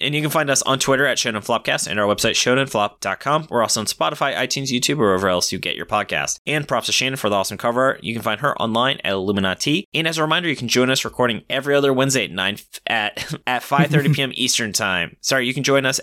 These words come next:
Speaker 1: every Wednesday at five thirty P M Eastern Time. Find a link in our show notes or on our site. And stay tuned for Monday as we give our first thoughts on Super Smartphone.
Speaker 2: Oh, yeah.
Speaker 1: Yee.
Speaker 2: All,
Speaker 1: Yee,
Speaker 2: all
Speaker 1: yee,
Speaker 2: we
Speaker 1: yee.
Speaker 2: hear is Radio Goo Goo Goo.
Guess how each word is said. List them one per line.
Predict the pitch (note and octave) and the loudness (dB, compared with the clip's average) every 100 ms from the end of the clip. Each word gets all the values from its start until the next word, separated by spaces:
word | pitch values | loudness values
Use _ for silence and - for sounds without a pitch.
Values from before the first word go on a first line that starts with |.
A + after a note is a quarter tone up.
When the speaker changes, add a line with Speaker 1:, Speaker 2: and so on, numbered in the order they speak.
| - | -2
Speaker 1:
every | C#3 E3+ | -2 0
Wednesday | F3 E3+ D#3 A2 | 2 2 2 0
at | |
five | - G2+ | 0 -2
thirty | G#2+ G#2 | 0 -2
P | G2 A2 | -2 -4
M | F#2+ | 0
Eastern | G2+ - G2+ | 0 0 -2
Time. | F2+ F2 _ | -4 -6 _
Find | - C3+ | -4 -2
a | A#2+ | -2
link | A#2+ B2 | -4 -4
in | - A#2 | -4 0
our | A2+ | 0
show | B2+ | 2
notes | C3 - | 0 0
or | G2 | 0
on | G2 F#2+ | 0 0
our | |
site. | F#2+ A#2 A2+ G#2 - | 0 2 2 0 -2
And | C#3+ E3 | -2 0
stay | D3+ D#3 | 0 -2
tuned | D3 D#3+ D#3 | 0 -2 -2
for | D#3 | 0
Monday | D3+ D#3 C3 | 0 2 0
as | E2+ G#2 | -2 -2
we | A2+ | -2
give | A#2 A#2+ | 0 0
our | A2+ | 2
first | A#2+ A2 | 0 0
thoughts | G#2+ G#2+ | 0 0
on | D#2 | 0
Super | - A2+ G2+ | -2 0 -2
Smartphone. | - G2+ - D#2 A#1+ - _ _ - | 0 -2 -2 -4 -4 -10 _ _ -2
Speaker 2:
Oh, | F3+ A3 A#3 | 0 2 2
yeah. | A3 F#3 E3 B2 A2+ B1 B1 | 2 2 0 0 -4 -6 -4
Speaker 1:
Yee. | G#2+ G#2+ F#2+ F#2 F2 D#2+ - | 0 2 2 2 2 0 0
Speaker 2:
All, | C3 C#3+ C#3 A2+ - | 0 2 2 0 -2
Speaker 1:
Yee, | - | 2
Speaker 2:
all | D3+ E3+ | 4 4
Speaker 1:
yee, | |
Speaker 2:
we | F3 | 2
Speaker 1:
yee. | F3+ | 2
Speaker 2:
hear | F3+ F#3 F#3 | 2 4 4
is | F3 E3 | 4 2
Radio | D#3+ D#3+ F3 F#3 F3+ | 2 2 2 2 2
Goo | F3 F3 | 2 2
Goo | F3 F#3 D#3+ | 2 2 2
Goo. | C3+ B2 A2 F2 - - - - B2 | 2 4 2 2 -2 -2 -2 -4 -6